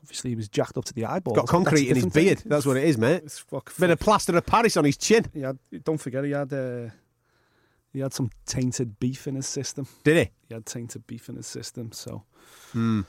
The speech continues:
Speaker 1: Hmm.
Speaker 2: Well, part three's inevitable. You would imagine that it's
Speaker 1: I would have
Speaker 2: gonna
Speaker 1: thought
Speaker 2: happen.
Speaker 1: so now, yeah, yeah.
Speaker 2: Oscar's come out and he's giving it the big and saying, "Listen, go and win yourself a belt and then we might be able to do it." Listen,
Speaker 1: Nonsense.
Speaker 2: there's enough dough on the table. September, I see you for a big drama show. The only thing is,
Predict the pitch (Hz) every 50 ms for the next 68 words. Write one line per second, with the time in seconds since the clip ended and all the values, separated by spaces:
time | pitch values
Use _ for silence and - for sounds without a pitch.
0 | _ _ _ _ _ 127 123 123 123 127 127 123 120 120 120 120 117 - - -
1 | - - _ _ _ - _ _ _ 139 135 123 _ - 175 170 147 131 151 156
2 | 139 127 117 127 - 123 120 117 98 98 - - 90 98 110 135 - _ _ _
3 | _ _ 127 123 120 120 120 120 127 139 139 120 123 117 113 104 107 190 185 196
4 | 185 - 196 160 151 143 135 - 156 139 131 127 123 117 117 117 113 113 110 110
5 | 107 170 175 - - 156 135 - - 135 120 113 107 107 104 98 107 107 101 -
6 | 120 107 107 98 - - 85 - 87 82 - - 82 95 - 98 98 107 117 120
7 | - - 104 101 127 123 120 120 117 117 110 107 101 - 110 101 - - 90 87
8 | 87 90 90 92 92 95 98 98 98 98 95 101 - 95 95 92 - 101 104 95
9 | 90 - _ _ _ _ _ _ - 151 123 110 104 82 - 113 110 - - -
10 | _ - 165 156 185 190 208 214 185 - _ - 120 113 117 113 104 107 104 -
11 | - 92 87 87 85 92 90 87 - - 190 175 - - - 175 156 151 139 120
12 | 98 - _ _ _ _ _ _ - 120 - - 165 160 147 135 120 - 127 113
13 | 120 139 123 107 123 135 135 131 123 117 - - 110 92 85 101 143 175 196 185
14 | - - 185 180 170 170 127 71 - - -